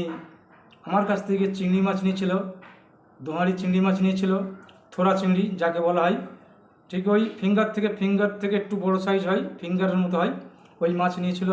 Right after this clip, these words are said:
আমার কাছ থেকে, মানে মিল মাছ নিয়েছিল। তো সেই মাছটা আজ এক মাস বাইশ দিন হয়েছে উনি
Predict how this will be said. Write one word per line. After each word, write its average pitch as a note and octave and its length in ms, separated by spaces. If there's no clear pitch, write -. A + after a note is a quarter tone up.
আমার F3+ 200
কাছ F#3+ 180
থেকে, G3+ 140
মানে D#3+ 140
মিল G#3+ 240
মাছ F#3 200
নিয়েছিল। E3 280
তো - 60
সেই F#3+ 220
মাছটা F#3+ 300
আজ F3 120
এক F3+ 140
মাস G3+ 120
বাইশ F3+ 280
দিন G3+ 160
হয়েছে G3 240
উনি F3+ 100